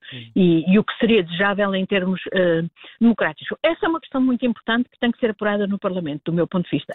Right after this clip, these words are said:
Speaker 2: Agora, há
Speaker 1: Surgem,
Speaker 2: muitas outras questões
Speaker 1: surgem, deixe-me só perguntar-lhe
Speaker 2: que são muito
Speaker 1: se surgem
Speaker 2: importantes.
Speaker 1: também dúvidas sobre a independência do cirp,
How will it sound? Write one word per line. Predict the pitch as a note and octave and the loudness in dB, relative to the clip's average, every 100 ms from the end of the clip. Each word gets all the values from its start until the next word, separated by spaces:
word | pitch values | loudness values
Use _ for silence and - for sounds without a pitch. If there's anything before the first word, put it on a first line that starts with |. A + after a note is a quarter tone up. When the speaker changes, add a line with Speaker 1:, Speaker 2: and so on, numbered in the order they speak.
| - | -2
Speaker 2:
Agora, | C#4 C#4+ F3+ | 2 2 2
há | - F#4 | 0 2
Speaker 1:
Surgem, | G4 F#4+ | 4 4
Speaker 2:
muitas | A#4 E4+ C4 | 4 2 2
outras | D4+ - _ _ - | -2 -6 _ _ 0
questões | D#4+ D#4 | 2 2
Speaker 1:
surgem, | C#4 A3 | 0 -2
deixe-me | C4+ C4+ | -2 -2
só | C#4 | -2
perguntar-lhe | B3+ B3 B3 B3 | -2 -2 0 0
Speaker 2:
que | E4 | -2
são | E4+ | -2
muito | A#3+ | 0
Speaker 1:
se | - | 0
surgem | B3+ A3+ | 0 2
Speaker 2:
importantes. | B3+ A#3+ | 2 2
Speaker 1:
também | A3+ A3+ | 2 2
dúvidas | G#3 A#3 A#3+ A3+ | 2 0 0 0
sobre | A#3+ G#3 G#3+ | -2 0 0
a | |
independência | G#3 G#3+ G#3 G#3 - | 0 0 0 0 -2
do | G3+ G#3+ | -4 -6
cirp, | - G#3 A3+ | -4 -2 -2